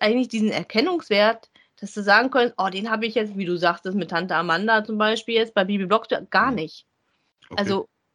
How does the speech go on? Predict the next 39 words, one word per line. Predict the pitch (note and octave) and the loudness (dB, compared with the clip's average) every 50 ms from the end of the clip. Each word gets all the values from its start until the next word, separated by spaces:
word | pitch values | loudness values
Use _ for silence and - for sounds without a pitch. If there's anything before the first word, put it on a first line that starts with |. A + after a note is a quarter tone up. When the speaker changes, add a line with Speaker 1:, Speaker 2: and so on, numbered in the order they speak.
| _ _ - | _ _ 2
Speaker 1:
gar | A3 A3 A#3 C4 | 4 6 6 6
nicht. | B3+ - F3+ - G#3 | 4 0 -4 -6 -8
Mir | G3 F#3 | -8 -8
kam | - - A#3 A3+ A#3+ A#3+ - - | -6 -2 0 0 0 0 -4 -8
wirklich | G3+ G3+ B3+ D4 D4 - D4+ D4 D4 - - - | -4 -2 -2 -2 0 -2 -4 -4 -4 -6 -8 -6
keine | - C4+ B3+ B3+ C4 C4+ C4+ C#4 C#4 C4+ | 2 4 4 4 4 2 0 -2 -2 -4
Stimme | - - F#3 F#3+ G#3 G#3+ G#3+ G#3+ | -6 -6 -4 -4 -2 -2 -4 -4
bekannt | G#3+ G#3+ G#3+ - G#3 F3 F3 E3+ | -6 -10 -10 -8 -8 -8 -8 -10
vor. | - - D#3+ D#3 E3 F3+ _ _ _ _ _ _ _ _ _ _ _ _ _ - - _ _ _ - | -8 -6 -6 -6 -6 -8 _ _ _ _ _ _ _ _ _ _ _ _ _ -20 -20 _ _ _ -6
Speaker 2:
Noch | A2 B2 | -2 0
nicht | C#3 D#3 - | 0 0 2
mal | F#3 D#3 | 0 4
der | C#3 G#3 | 4 6
Speaker 1:
Aber | G#3 G#3+ | 6 6
mit | A3 - G3 | 6 4 6
der, | A3+ G3+ F#3 | 6 6 6
Speaker 2:
Schlaumeier. | G#2+ G#2 F#2+ - _ _ _ _ _ _ _ | 4 2 -2 -4 _ _ _ _ _ _ _
Speaker 1:
mit | - G#3 G#3+ G#3+ - | -8 -6 -6 -2 2
der | A#3+ A3+ A3 A3+ | 2 2 2 0
Tante, | - G3+ F3+ A3 C#4+ D4 F#4+ E4+ D4+ A#3 | -2 -2 0 0 -2 -4 -4 -6 -4 -4
wirklich, | A3+ B3 - D4+ D4 C#4+ | -6 -6 -6 -8 -8 -2
da, | - C4 C4 | 2 2 2
da | B3+ - B3+ B3+ C4 | 2 2 2 2 2
höre | B3+ C4+ A#3+ | 2 0 0
ich | G#3+ G#3+ - F#3+ | 0 -2 -4 -6
noch | D#3+ D#3+ D#3+ | -6 -6 -4
mal. | F3+ E3 E3 F#3 F#3+ _ _ _ _ _ _ _ _ _ _ - | -4 -4 -4 -4 -8 _ _ _ _ _ _ _ _ _ _ -10
Speaker 2:
Okay. | - G2+ - G#2 G#2 C3+ C#3 - - - - - - - A#2 G#2+ - | -10 -6 -4 -4 -4 -4 -6 -10 -16 -18 -18 -16 -8 -8 -8 -2 2
Speaker 1:
Nee, | C3+ A3+ - - | 2 2 2 2
Speaker 2:
<laughs> | |
Speaker 1:
auch | C3+ F#3+ G#3 | 0 0 0
Schlaumeier | - - F#3+ G#3 D#4 A4 F#4+ A3 F3 F3 E3 D#3+ | -2 0 0 0 2 4 2 2 4 4 0 -2
nicht. | E3 F3 F#3 - | -4 -6 -6 -2
Nee, | A3 A3+ B3+ D4 - _ _ - - - | -2 0 0 0 -4 _ _ -14 -12 -8
also | - E3 F3+ - - F3+ E3+ E3+ - - - | -6 -6 -6 -6 -8 -12 -12 -14 -14 -8 -4
wirklich, | G#3 C#4 C#4 - - F#3 E3+ F#3+ - - - - - - | -4 -4 -4 -2 -4 -4 -4 -4 -6 -12 -18 -20 -20 -12
hatte | - - G3+ G3+ C4+ C4+ | -6 -6 -4 -2 0 0
Speaker 2:
Weil, | - G#2+ | 0 0
Speaker 1:
ich | - - - - | -2 -4 -14 -18